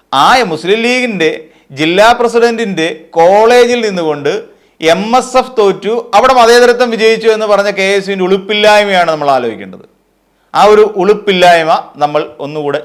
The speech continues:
ചിന്തിച്ചു നോക്കണം. അതുകൊണ്ട് തന്നെയാണ് ആ കുട്ടികൾ പറഞ്ഞത്, ഏ, ടി സിദ്ദീഖിനെ തെമ്മാടിയാണ് എന്ന് പറഞ്ഞ് മുദ്രാവാക്യം വിളിച്ചു.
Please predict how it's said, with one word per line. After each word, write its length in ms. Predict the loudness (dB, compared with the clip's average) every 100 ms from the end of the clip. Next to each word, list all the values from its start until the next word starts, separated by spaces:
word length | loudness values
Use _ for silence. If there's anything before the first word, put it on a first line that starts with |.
| -12
ചിന്തിച്ചു 260 | -14 -12
നോക്കണം. 300 | -12 -14 -18 _ _ _ _ _ _ _ -2
അതുകൊണ്ട് 480 | 2 4 4 4 2
തന്നെയാണ് 260 | 2 2
ആ 60 | 2
കുട്ടികൾ 400 | 0 0 0 2
പറഞ്ഞത്, 380 | 2 0 -6 -14 _ _ _ 0
ഏ, 220 | 2 4
ടി 220 | 0 -2 -4
സിദ്ദീഖിനെ 420 | -4 -4 -2 -2
തെമ്മാടിയാണ് 1000 | -2 -4 0 2 2 2 2 2 0 -2
എന്ന് 180 | -6 -4
പറഞ്ഞ് 260 | 0 0 -2
മുദ്രാവാക്യം 540 | -4 0 2 0 -4
വിളിച്ചു. 260 | -12 -14